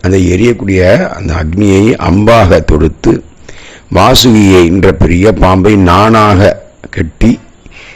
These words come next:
திரிந்த புறம் மூன்றும் செற்றான், அழித்தான், முப்புறத்தை அழித்தார். அப்படிப்பட்ட பெருமான் உரையக்கூடிய கோவில்தான்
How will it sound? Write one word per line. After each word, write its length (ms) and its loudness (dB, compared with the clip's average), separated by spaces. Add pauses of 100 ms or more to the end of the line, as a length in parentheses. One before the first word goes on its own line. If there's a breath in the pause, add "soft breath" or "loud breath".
(200 loud breath)
திரிந்த 600 2
புறம் 340 0
மூன்றும் 680 2
செற்றான், 560 -2
அழித்தான், 520 -4
முப்புறத்தை 600 -4
அழித்தார். 560 -4 (1080 soft breath)
அப்படிப்பட்ட 540 -2
பெருமான் 520 0
உரையக்கூடிய 760 2
கோவில்தான் 840 -2